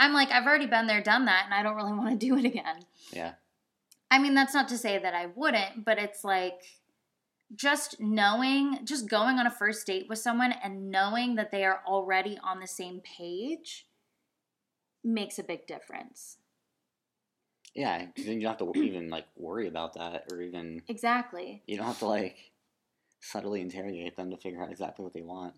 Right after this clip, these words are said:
Speaker 1: Yeah.
Speaker 2: Like, that whole part of it's, like, taken out of the equation. You can just focus on, like, who they are and, like, the actual dating part.
Speaker 1: Yeah. Yeah, 'cause, like, it, when I was dating somebody who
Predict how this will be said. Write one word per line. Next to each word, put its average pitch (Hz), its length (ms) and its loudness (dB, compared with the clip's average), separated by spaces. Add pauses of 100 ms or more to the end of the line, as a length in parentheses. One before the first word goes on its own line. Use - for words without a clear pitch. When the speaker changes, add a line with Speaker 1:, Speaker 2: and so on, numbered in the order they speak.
Speaker 1:
Yeah. 233 460 0 (120)
Speaker 2:
Like, - 80 -16
that - 200 -4
whole 87 520 -8 (480)
part 92 240 -4
of 90 80 -8
it's, 82 220 -10
like, 82 380 -8 (520)
taken 117 240 -8
out 87 80 -10
of 85 60 -12
the 85 80 -10
equation. 87 380 -8
You 87 60 -8
can 90 80 -8
just - 140 -16
focus 87 400 -8
on, 82 340 -8 (360)
like, 78 240 -18
who 92 100 -8
they 85 100 -6
are 85 200 -12
and, 80 120 -16
like, 73 140 -16 (220)
the 90 100 -8
actual 82 280 -10
dating 82 360 -12
part. 82 280 -12 (180)
Speaker 1:
Yeah. 202 420 -2 (540)
Yeah, 269 380 6
'cause, 285 220 -2
like, 262 300 2
it, 262 340 -2 (920)
when 277 220 2
I 269 120 8
was 277 240 -2
dating 277 320 -2
somebody 240 380 -2
who 226 680 -4